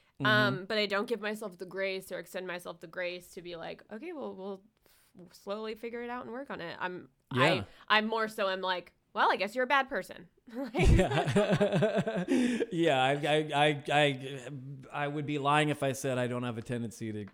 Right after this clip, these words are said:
Speaker 1: to jump to that conclusion pretty early myself.
Speaker 2: Okay, well, I'm gonna recap what I've, my notes.
Speaker 1: Was, this was so sad.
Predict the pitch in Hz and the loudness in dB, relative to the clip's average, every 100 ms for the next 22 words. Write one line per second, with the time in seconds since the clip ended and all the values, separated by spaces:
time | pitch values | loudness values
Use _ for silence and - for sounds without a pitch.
0 | - 120 113 107 107 107 110 117 113 117 | -10 -6 -4 -6 -10 -12 -8 -6 -6 -8
1 | 104 104 - 101 104 104 101 104 - 101 | -8 -8 -10 -12 -8 -8 -8 -10 -10 -10
2 | 98 - _ - 113 110 98 101 - - | -12 -16 _ -14 -10 -10 -12 -16 -18 -18
3 | - _ - 208 196 185 175 208 226 240 | -20 _ -10 -4 0 0 0 -2 0 0
4 | 202 196 190 175 - 180 175 170 - - | 0 -2 -2 -4 -4 -6 -6 -10 -16 -12
5 | 180 165 - - - _ _ _ _ _ | -10 -8 -12 -18 -20 _ _ _ _ _
6 | _ 156 170 - 247 - - - - 185 | _ 0 0 0 -4 -2 -2 -4 0 0
7 | 175 - - - 117 - - - - | 0 -2 -6 -8 -6 -4 -4 -6 -16